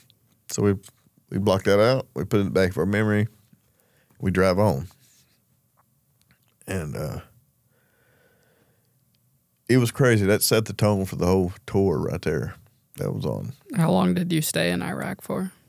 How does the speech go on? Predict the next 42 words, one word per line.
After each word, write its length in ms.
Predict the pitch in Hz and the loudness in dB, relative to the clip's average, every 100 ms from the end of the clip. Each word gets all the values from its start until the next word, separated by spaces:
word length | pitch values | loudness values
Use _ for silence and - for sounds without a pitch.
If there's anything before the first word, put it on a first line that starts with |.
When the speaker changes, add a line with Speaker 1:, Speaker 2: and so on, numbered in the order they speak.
| _ _ - | _ _ -6
Speaker 1:
We 140 | 113 | -4
came 200 | - 104 | 0 0
back 200 | 87 85 | 2 0
in 80 | 82 | -2
oh 80 | 80 | -4
five. 480 | 73 69 50 - - _ | -2 -4 -4 -12 -16 _
Speaker 2:
So 120 | - | -4
you, 140 | 170 156 | -2 -2
you 220 | 190 170 | 0 -2
did 180 | 156 156 | -2 -2
about 220 | 156 156 | -2 -4
a 60 | 151 | -4
year? 340 | 156 185 190 _ _ _ | -4 -4 -8 _ _ _
Speaker 1:
Yeah, 240 | 95 60 - - _ | -6 -6 -8 -14 _
look, 220 | - - _ _ _ _ _ _ _ _ _ _ | -8 -8 _ _ _ _ _ _ _ _ _ _
maybe 140 | - - | -6 -4
fourteen 400 | - 87 78 73 | -2 -2 -2 -4
months 240 | 64 - | -4 -4
over 120 | 57 | -6
there. 220 | 57 113 - _ _ _ | -4 -6 -10 _ _ _
Speaker 2:
And 180 | 214 165 | 0 0
then 200 | 165 151 | 2 0
you 100 | 151 | -2
did 220 | 131 135 | -2 -2
the 80 | 135 | -2
rest 260 | 131 135 - | -2 -4 -4
of 40 | |
your 140 | 139 | -4
service 360 | 135 156 143 139 | -2 -2 -4 -4
time 520 | - 135 135 139 226 - | -4 -4 -2 -4 -6 -14
in 320 | 196 180 156 | -16 -4 0
the 80 | 135 | 0
States, 460 | 131 - 180 - - | 0 0 -2 -4 -4
or 100 | 151 | -4
you 220 | 151 151 | -4 -4
were 140 | 151 | -2
able 260 | 147 143 147 | -2 -2 -4
to 120 | 170 | -4
just 220 | 165 139 | -2 -2
get 140 | - 147 | -4 -4
discharged? 720 | 151 - - 175 180 - - | -4 -6 -4 -4 -6 -10 -4
Speaker 1:
Yeah. 340 | 98 87 87 | 0 2 2